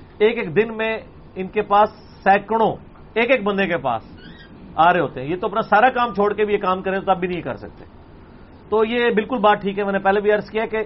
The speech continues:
ان سے بھی رابطہ کرنے کی بجائے YouTube حافظہ اللہ یا Google دامت برکاتہم عالیہ سے رابطہ کیا کریں، رومن میں اپنا سوال ٹائپ کریں جو آپ سمجھ رہے ہیں، لیکن آپ کوئی آکورڈ قسم کی اردو نہ لکھ دیا کریں، بڑی شستہ قسم کی۔ جو عام بندہ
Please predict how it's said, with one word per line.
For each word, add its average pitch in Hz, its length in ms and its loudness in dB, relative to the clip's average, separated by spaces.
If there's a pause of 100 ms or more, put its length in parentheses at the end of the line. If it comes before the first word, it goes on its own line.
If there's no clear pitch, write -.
ان 214 140 -4
سے 247 140 0
بھی 240 120 -2
رابطہ 202 240 2
کرنے 190 340 -4
کی 185 80 -2
بجائے 175 280 -2
YouTube 190 480 0
حافظہ 160 280 0
اللہ 160 360 2
یا 180 120 -2
Google 147 340 -4
دامت 147 220 0
برکاتہم 135 500 -6
عالیہ 120 220 -6
سے 120 140 -10
رابطہ 107 260 -6
کیا 135 200 -8
کریں، 151 200 -8 (480)
رومن 185 340 0
میں 208 80 2
اپنا 202 160 0
سوال 180 320 4
ٹائپ 190 360 2
کریں 220 300 0 (640)
جو 190 120 6
آپ 214 100 8 (100)
سمجھ 220 240 0
رہے 196 160 0
ہیں، 196 80 -2 (460)
لیکن 254 220 -2 (100)
آپ 240 260 6
کوئی 277 240 -2
آکورڈ 294 500 4
قسم 262 240 0
کی 247 100 -4
اردو 233 260 -2
نہ 285 60 2
لکھ 233 220 0
دیا 208 140 0
کریں، 151 240 -4 (1300)
بڑی 202 180 6
شستہ 202 340 0 (100)
قسم 160 220 -8
کی۔ 143 160 -14
جو 175 140 -4
عام 277 440 4
بندہ 240 440 6